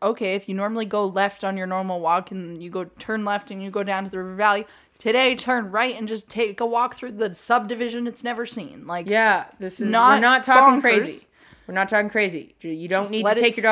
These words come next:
Speaker 2: dog
Speaker 1: see something else.
Speaker 2: into an amusement park or a construction site. Just, like, just,
Speaker 1: You
Speaker 2: like, let it
Speaker 1: can.
Speaker 2: function. Just let it function.
Speaker 1: Yeah.
Speaker 2: Just let it see things. Um,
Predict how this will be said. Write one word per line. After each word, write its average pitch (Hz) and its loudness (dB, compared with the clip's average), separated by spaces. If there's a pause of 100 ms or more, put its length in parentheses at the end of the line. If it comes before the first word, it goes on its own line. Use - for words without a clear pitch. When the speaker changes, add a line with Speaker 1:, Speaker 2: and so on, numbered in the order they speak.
Speaker 2:
dog 208 4
Speaker 1:
see 240 -2
something 202 -6
else. - -12
Speaker 2:
into 202 -4
an 208 -2
amusement 196 -6
park 165 -4 (240)
or 190 0
a 185 -2
construction 202 -4
site. - -14
Just, - -12
like, 160 -8 (260)
just, - -14
Speaker 1:
You 180 -8
Speaker 2:
like, 175 -12
let 190 -4
it 196 -6
Speaker 1:
can. 214 -16
Speaker 2:
function. - -10 (600)
Just - -20
let 147 -12
it 151 -14
function. 165 -14
Speaker 1:
Yeah. - -20
Speaker 2:
Just - -20
let 156 -10
it 175 -10
see 214 -10
things. 156 -18 (460)
Um, 185 -2